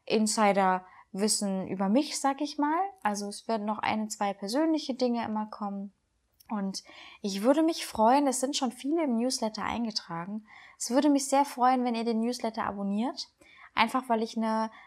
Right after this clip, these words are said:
eine festere Bindung zu euch will. Ihr braucht keine Angst haben, ich werde euch nicht überfluten. Dieser Newsletter wird einmal im Monat kommen.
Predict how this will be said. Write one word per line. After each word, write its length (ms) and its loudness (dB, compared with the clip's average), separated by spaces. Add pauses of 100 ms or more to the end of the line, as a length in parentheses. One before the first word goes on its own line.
(120)
eine 80 -4
festere 420 -2
Bindung 380 2
zu 420 -12
euch 260 -8
will. 240 -2
Ihr 120 -4
braucht 340 -2
keine 320 0
Angst 300 -4
haben, 180 -2
ich 140 -10
werde 180 2
euch 200 -4
nicht 200 -2
überfluten. 720 -4 (380)
Dieser 220 2
Newsletter 500 0
wird 180 -6
einmal 420 2
im 140 -4
Monat 380 -6
kommen. 460 -10